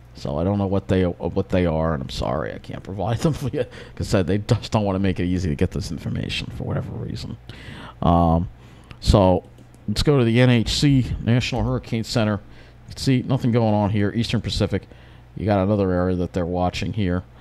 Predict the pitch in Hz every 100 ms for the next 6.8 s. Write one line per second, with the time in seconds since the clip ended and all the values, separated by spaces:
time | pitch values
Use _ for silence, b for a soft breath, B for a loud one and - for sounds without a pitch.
0 | B B B - 85 92 90 90 - -
1 | B B B - 120 160 - 160 143 127
2 | 131 - 143 123 127 123 - 113 110 104
3 | - 101 98 98 120 113 120 - - 117
4 | 104 92 104 - 120 113 98 98 98 -
5 | B B B B - 185 185 180 175 -
6 | 127 143 - 135 147 147 - -